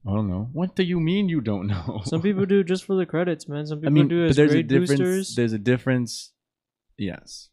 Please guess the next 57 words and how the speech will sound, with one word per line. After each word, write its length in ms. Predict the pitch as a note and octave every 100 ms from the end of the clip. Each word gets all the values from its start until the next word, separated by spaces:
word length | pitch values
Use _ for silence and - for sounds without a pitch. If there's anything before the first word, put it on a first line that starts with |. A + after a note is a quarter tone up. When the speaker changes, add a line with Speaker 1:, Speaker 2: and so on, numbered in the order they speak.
| _
Speaker 1:
And 300 | G#2 A2 G2+
that 160 | G2+ G2
all 160 | G2+ G2
falls 280 | - F#2 E2+
back 220 | F2+ F2
into 180 | F2+ F2
lack 360 | E2+ E2+ -
of 100 | F2
a, 260 | F#2 F2+ E2 - _ _ _ _ _ _ _ _ -
a 40 |
lack 280 | F#2 F2 -
of 80 | B2+
Speaker 2:
Yeah. 180 | A#2+ -
Speaker 1:
a, 280 | F2+ F#2
a 40 | F#2
clear 300 | - G2+ F#2
plan, 420 | - G2 G2+ F#2
really. 180 | F#2 F#2
Speaker 2:
Well, 280 | D#3+ - -
Speaker 1:
I 40 | G2+
Speaker 2:
I 40 |
Speaker 1:
mean, 140 | G2+ F#3
Speaker 2:
mean, 80 | F3
Speaker 1:
it's, 320 | D#3+ C3+ -
it's, 220 | C3 F#2+
it's, 280 | - - - _ - -
Speaker 2:
well, 340 | - - G3+ G3
Speaker 1:
mm. 60 |
Speaker 2:
the 120 | G3+
thing 180 | G3 A3+
with 160 | A3+ A3
that 180 | F3+ F#3+
one 160 | G3+ F#3+
is, 160 | F3+
like, 180 | D#3 C#3+ _ _ _ _ _
going 140 | F3+ F#3+
back 140 | F#3+
to 80 | F#3+
what 120 | E3+
I 40 | D#3+
was 140 | -
saying, 280 | D#3+ E3 D3+
is, 140 | C#3
like, 240 | C3+ C3 - _ _ _ _ _ _ -
I 140 | E3
go 140 | F3+ F#3
to 140 | F3+
a 20 |
liberal 360 | E3 D#3+ D#3 D3+
arts 180 | C#3+ -
college 480 | D#3 D#3+ D#3+ D3+ D3
where 100 | C#3+
you're 220 | C#3 G3+
required 480 | F3 - D#3+ E3 C3+
to 80 |
take, 320 | B2+ D3 D3 -
like, 400 | C3 A#2+ -